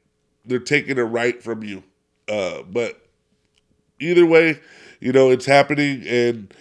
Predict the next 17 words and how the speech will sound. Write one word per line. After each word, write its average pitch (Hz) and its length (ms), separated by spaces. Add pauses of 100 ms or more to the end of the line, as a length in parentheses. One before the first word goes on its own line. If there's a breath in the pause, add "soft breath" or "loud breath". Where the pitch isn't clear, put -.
(300 soft breath)
uh, 117 300
they, 123 180
they, 120 320
they 117 220
voted 127 400
on 123 180
it, 127 300
like 110 200
I 117 100
said, 123 440 (160)
and 113 180
it, 104 280
so 117 220
it's, 104 240
it's, 113 320
it's 110 280 (100)
happening. 110 440